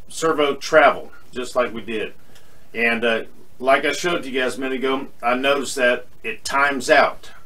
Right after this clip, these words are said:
So if you guys are ever using it and something's not happening, up there in the,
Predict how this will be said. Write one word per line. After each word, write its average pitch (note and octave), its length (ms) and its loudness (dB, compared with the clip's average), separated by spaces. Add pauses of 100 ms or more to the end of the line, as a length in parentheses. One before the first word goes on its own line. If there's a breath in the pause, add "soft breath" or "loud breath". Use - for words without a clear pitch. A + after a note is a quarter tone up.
So G2+ 300 -8
if G#2+ 240 -10
you B2 80 -10
guys C3+ 300 0
are C#3 60 0
ever B2 140 0
using C3+ 440 -4
it C3+ 180 -4 (560 soft breath)
and A2+ 240 -6
something's D3 420 2
not C3+ 240 2
happening, A#2+ 540 6 (520 soft breath)
up D3 200 2
there D#3+ 120 4
in C#3+ 120 2
the, B2+ 100 -6